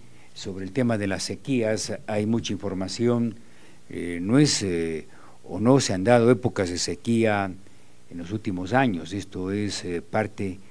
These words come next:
de épocas pasadas, no solamente es el medio ambiente, el calentamiento global, el daño que se hace a los páramos, sino,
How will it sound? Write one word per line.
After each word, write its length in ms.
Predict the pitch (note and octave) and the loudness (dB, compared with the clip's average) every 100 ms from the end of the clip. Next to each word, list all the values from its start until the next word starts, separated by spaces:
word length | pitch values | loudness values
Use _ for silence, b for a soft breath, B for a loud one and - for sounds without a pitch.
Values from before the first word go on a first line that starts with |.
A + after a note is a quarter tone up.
| b b b b | b b b b
de 300 | - - B2+ | -12 -6 -2
épocas 360 | F3 F3+ - C3+ | -2 -2 -2 -2
pasadas, 580 | - B2 E3+ D#3+ A2+ F#2 | 0 0 0 2 0 0
no 120 | A#2+ | -2
solamente 760 | - B2 A2 B2+ A2+ A#2+ A2 G2 b b b - | 2 2 4 4 2 -2 -2 -6 b b b 0
es 400 | A#2+ B2 G#2 G2+ | 6 6 6 0
el 340 | G2+ F#2+ F#2+ | -2 -2 -2
medio 340 | F#2+ A2+ A2 F#2+ | 0 0 0 0
ambiente, 800 | F#2+ B2+ C3+ B2+ - B2 B2 G#2+ b b b b - | 2 6 6 4 6 6 6 2 b b b b -12
el 120 | E2+ | -10
calentamiento 760 | - F#2+ F#2 F2 G2 G#2+ - F#2 | -4 -2 -2 -2 -2 -2 -2 -6
global, 640 | F#2 F2+ A#2 C3 C3+ B2+ - b b - | -4 0 4 4 4 -2 -8 b b -6
el 120 | F2+ | 8
daño 340 | C#3 D3 B2+ | 10 10 6
que 140 | - G2 | 2 -2
se 160 | - | 4
hace 200 | B2 - | 4 4
a 40 | F#2+ | 0
los 180 | F2 | -2
páramos, 600 | - C#3 B2+ A#2 A#2 G#2+ - b b | 6 8 8 4 0 -2 -8 b b
sino, 540 | - F#3 B2+ A#2+ B2+ | 2 4 6 6 4